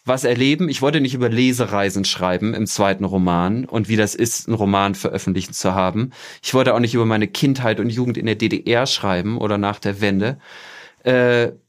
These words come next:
sollte schon irgendwie knallen. Ich musste erstmal was erleben, glaub ich. Und dann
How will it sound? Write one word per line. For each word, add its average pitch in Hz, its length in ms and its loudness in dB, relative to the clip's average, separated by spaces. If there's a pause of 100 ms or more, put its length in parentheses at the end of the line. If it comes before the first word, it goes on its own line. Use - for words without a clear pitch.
(240)
sollte 139 300 0
schon 139 160 0
irgendwie 123 280 -2
knallen. 143 680 -2
Ich 135 140 0
musste 170 240 2
erstmal 135 300 0
was - 420 -4
erleben, 127 640 0
glaub 104 340 -2
ich. 139 300 -6
Und 135 180 0
dann 147 440 0